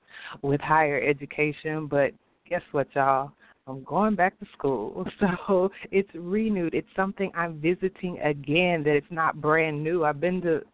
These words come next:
uh, I've gotten higher education before. I'm going back. So this is just how accurate this, this science is, and it's a, it's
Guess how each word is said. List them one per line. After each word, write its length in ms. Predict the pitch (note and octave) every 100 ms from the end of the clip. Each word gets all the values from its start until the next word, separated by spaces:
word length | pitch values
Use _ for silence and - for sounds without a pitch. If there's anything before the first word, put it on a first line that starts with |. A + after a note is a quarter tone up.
| -
uh, 140 | C#3+ C#3+
I've 180 | D3 D3+
gotten 280 | E3 D3
higher 320 | D#3 D3+ C#3+ A#2+
education 640 | C#3 C#3+ - C3+ C3+ C#3+
before. 280 | C3+ - D3
I'm 140 | C#3
going 340 | C#3+ C#3+ C#3+ C#3
back. 380 | C#3 D3 C3 - - - _ - - - - - _ -
So 460 | D3+ C3 C3+ D3 -
this 220 | D3+ G3+ -
is 260 | G3 F3 D#3 -
just 220 | - F3 E3+ -
how 280 | - - D#3+ -
accurate 720 | D3 E3+ F3+ - D#3+ D3+ - D#3
this, 160 | D3 D3 - _ -
this 120 | D3 - - - _ -
science 480 | D3+ E3+ E3+ C3 - -
is, 380 | - E3+ D3+ C3+
and 120 | C3
it's 160 | C#3 C#3
a, 80 | -
it's 140 | C#3+